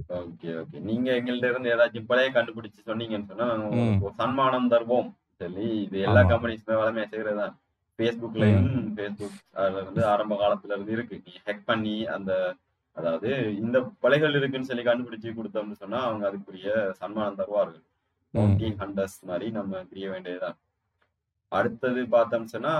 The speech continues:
Speaker 1: சைனா வந்துகிட்டு ஒரு ஏ ஐ டெவலப் பண்ண போறாங்களாம்.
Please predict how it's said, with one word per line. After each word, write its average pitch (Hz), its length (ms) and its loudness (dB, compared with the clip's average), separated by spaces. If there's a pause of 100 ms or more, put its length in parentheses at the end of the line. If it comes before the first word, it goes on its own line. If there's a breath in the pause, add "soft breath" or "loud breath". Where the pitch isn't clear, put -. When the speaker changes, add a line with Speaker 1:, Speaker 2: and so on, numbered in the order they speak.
(200)
Speaker 1:
சைனா 165 360 2
வந்துகிட்டு 135 520 2
ஒரு 127 240 0
ஏ 120 160 -4
ஐ 117 80 -2
டெவலப் 113 340 -2
பண்ண 104 160 -4
போறாங்களாம். 98 440 -2